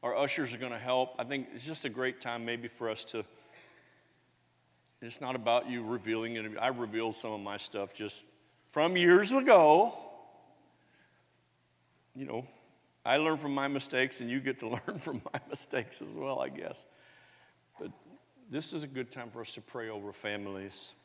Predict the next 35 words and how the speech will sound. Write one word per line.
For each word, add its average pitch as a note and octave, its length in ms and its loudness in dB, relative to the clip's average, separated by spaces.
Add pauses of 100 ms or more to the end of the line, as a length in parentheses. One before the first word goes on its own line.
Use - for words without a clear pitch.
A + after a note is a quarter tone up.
(1040)
So E3 120 -4
I D#3+ 40 4
wanna F#3 200 6
ask, D3 360 6
are C#3 100 4
you C3+ 80 0
handicapped D#3 880 -4
by B2+ 100 -4
need? A#2+ 500 -8 (1200)
Are A#2+ 60 0
you B2 100 4
wondering D3 340 0
how C#3 120 -2
you're C#3 120 0
gonna B2+ 180 -4
make B2 400 -6
ends B2 280 -6
meet? A2+ 500 -10 (1160)
Has B2 320 -4
the A#2+ 100 -8
financial C3 500 -4 (140)
crunch C#3 400 -6
of G#2+ 160 -14
the A#2+ 120 -4
inflation C3 580 -6
that A#2 180 -12
we're A2+ 100 -8
facing B2 460 -8
right B2 200 -4
now A#2+ 340 0 (600)
overtaken C3+ 760 0
you B2+ 180 -4
to B2 160 -8
you're A2+ 140 -4
wondering A#2+ 560 -6